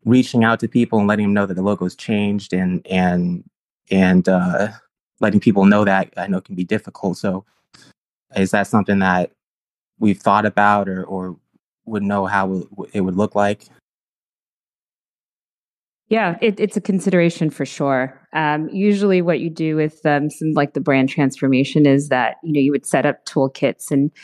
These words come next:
Speaker 2: um, different communications and outreach programs and start with some of the bigger, um, experiences, like, where, where you have the biggest footprint, and then, uh, in all,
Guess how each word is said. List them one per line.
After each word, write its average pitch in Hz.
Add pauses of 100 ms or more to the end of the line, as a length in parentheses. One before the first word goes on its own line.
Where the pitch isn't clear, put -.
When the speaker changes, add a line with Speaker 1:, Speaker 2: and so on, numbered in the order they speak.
(440)
Speaker 2:
um, 135
different 160
communications 151
and 139
outreach 139
programs 165
and 151
start 147
with 131
some 143
of 135
the 139 (120)
bigger, 139 (200)
um, 139 (120)
experiences, 156
like, 147
where, 147
where 151
you 135
have 135
the 143
biggest 139
footprint, -
and 160
then, 143 (800)
uh, 147 (100)
in 160
all, 156